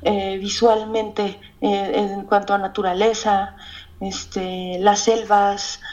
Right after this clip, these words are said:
los, los animales, los quetzales. En ese, en ese aspecto también a mí, mm, pues, de alguna manera me enamoré de Guatemala, porque, pues, claro, para decidir escribir algo que me tomó cinco años,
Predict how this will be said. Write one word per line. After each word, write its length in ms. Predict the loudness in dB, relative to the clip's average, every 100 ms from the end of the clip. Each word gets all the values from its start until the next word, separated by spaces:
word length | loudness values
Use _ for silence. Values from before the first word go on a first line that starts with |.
| -18 -20 _
los, 440 | -4 -4 -6 -6
los 260 | -2 -2 -2
animales, 540 | -4 2 2 4 0
los 120 | -8
quetzales. 960 | -10 -12 0 2 2 -2 -8 -8 -10 -12 -20 -20 -20 -20 -8
En 240 | -6 -4
ese, 400 | -2 2 2 2
en 300 | -2 -2 -2
ese 180 | 0 0
aspecto 500 | 0 0 -2 0 -4
también 360 | -4 -4 -6 -8
a 40 |
mí, 300 | -8 -10 -12 -14 -16 -16 -8
mm, 400 | -6 -4 -6 0
pues, 340 | 0 0 0
de 60 | 0
alguna 340 | 0 -2 -2
manera 380 | 0 0 0 0
me 80 | 0
enamoré 500 | -4 -4 -4 -2 -2
de 120 | 0
Guatemala, 720 | 0 0 -2 -2 0 2 0 0 -8 -14 -6
porque, 280 | -6 -4 -4
pues, 220 | -4 0
claro, 380 | 4 4 2 0
para 220 | 0 0
decidir 340 | -4 -6 -4
escribir 480 | -4 -4 -8 0 2
algo 460 | 2 2 -4 -6 -12 -20 -20 -20 -4
que 260 | -2 -2 -4
me 120 | -4
tomó 320 | 0 2 0
cinco 380 | -2 -4 2 2
años, 420 | 2 0 -2 -2